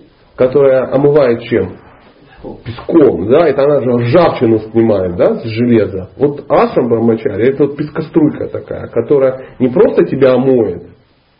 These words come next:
она тебя очистит на шесть сантиметров, всю ржавчину смоет, ну, с-, счистит. Ну и, а человек-то думает, что вот щас будет, ну, все очень хорошо,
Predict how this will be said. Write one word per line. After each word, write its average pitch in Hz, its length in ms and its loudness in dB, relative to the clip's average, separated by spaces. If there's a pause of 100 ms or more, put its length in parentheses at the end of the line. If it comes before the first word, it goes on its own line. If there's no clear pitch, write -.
(440)
она 151 280 2
тебя 147 300 2
очистит 139 680 -4
на 131 200 2
шесть 151 280 -2
сантиметров, 135 640 0
всю 139 120 -4
ржавчину 110 520 0
смоет, 87 480 -8
ну, 123 240 0
с-, - 340 -20
счистит. - 360 -10 (440)
Ну 240 220 2
и, 277 200 2
а 151 180 0
человек-то 196 420 0
думает, 160 300 0
что 127 120 -4
вот 175 180 0
щас 143 220 -2
будет, 117 400 -6
ну, 139 260 -8 (380)
все 123 180 -2
очень 107 220 -4
хорошо, 113 560 -2